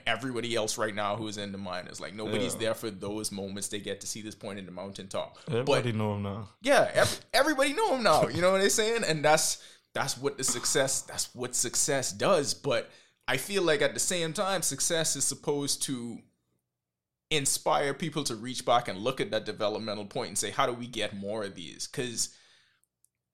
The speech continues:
Speaker 1: Jazz is great, but it's so much more.
Speaker 2: Yeah.
Speaker 1: Like, it's so much more.
Speaker 2: Bro, like, I always tell people, like, you guys ain't see, like, and that's why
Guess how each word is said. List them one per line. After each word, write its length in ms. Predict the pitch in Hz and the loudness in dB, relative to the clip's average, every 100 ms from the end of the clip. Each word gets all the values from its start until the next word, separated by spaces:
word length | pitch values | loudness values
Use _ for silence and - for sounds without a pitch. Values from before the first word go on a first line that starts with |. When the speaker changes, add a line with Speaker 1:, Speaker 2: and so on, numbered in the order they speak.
| _ | _
Speaker 1:
Jazz 360 | 143 156 156 139 | -4 -2 -2 -2
is 100 | 113 | -2
great, 360 | 107 131 147 139 _ - | 0 2 2 -2 _ -6
but 260 | 135 117 - _ _ | -4 -4 -8 _ _
it's 160 | - | 0
so 260 | - - 131 | 2 2 0
much 280 | 143 139 - | -2 -4 -6
more. 360 | 110 135 123 - - - | -4 -2 -2 -6 -14 -10
Speaker 2:
Yeah. 220 | 101 - 135 - - | -8 -8 -12 -14 -4
Speaker 1:
Like, 140 | 190 170 | -2 0
it's 120 | 143 | 0
so 200 | - 156 | 0 -4
much 200 | 160 165 | -6 -6
more. 280 | 196 233 135 - _ _ - | -6 -6 -8 -12 _ _ -10
Speaker 2:
Bro, 260 | 120 107 | 2 4
like, 180 | 101 98 | 4 2
I 60 | 101 | 4
always 260 | 113 113 | 4 4
tell 200 | 107 - | 0 -4
people, 360 | 101 107 101 107 | -2 -4 -4 -4
like, 240 | 95 95 98 _ _ _ _ _ _ _ _ _ | -2 -4 -8 _ _ _ _ _ _ _ _ _
you 100 | - | 4
guys 320 | 120 123 120 110 | 4 4 0 0
ain't 200 | 110 101 | 0 0
see, 280 | - 120 110 | -4 -4 -4
like, 200 | 98 - _ - - - _ _ | -6 -10 _ -20 -20 -20 _ _
and 160 | 117 107 | 0 4
that's 260 | 110 113 | 2 2
why 460 | 113 110 110 104 104 | 0 2 2 0 -4